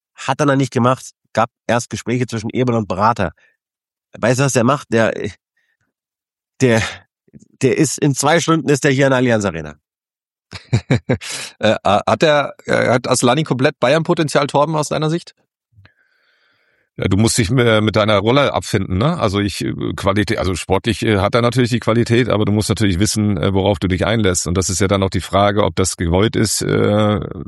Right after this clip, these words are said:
Speaker 3: für einen Spieler in dem Alter, in dem Prozess, wo er sich jetzt befindet, ob du dich, äh, ja, gewollt dann eben auch in eine Rolle begibst, dass du dann weißt, na, meine Einsatzzeiten, äh, auch wenn die Belastung, äh, hoch ist oder viele Spiele sind,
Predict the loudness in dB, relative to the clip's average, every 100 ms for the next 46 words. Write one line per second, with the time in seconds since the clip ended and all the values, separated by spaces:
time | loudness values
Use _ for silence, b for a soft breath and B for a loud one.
0 | -12 -8 -2 0 0 -2 -2 0 2 2
1 | 2 2 2 0 -4 B B B B B
2 | B 0 0 2 0 2 2 2 0 0
3 | 0 2 0 0 -2 -2 -4 0 2 2
4 | 0 -2 0 0 -2 -2 0 0 0 0
5 | -2 -4 -10 _ _ _ _ _ _ -4
6 | 0 2 2 0 2 2 2 0 0 0
7 | 0 0 0 0 2 2 2 0 0 -2
8 | 0 -4 -2 -2 0 0 2 0 -2 -4
9 | -2 0 0 0 0 0 0 0 -2 0
10 | 0 0 0 0 0 0 0 0 0 0
11 | 0 0 0 0 0 2 0 2 0 0
12 | 0 0 0 -2 0 0 0 0 0 2
13 | 2 0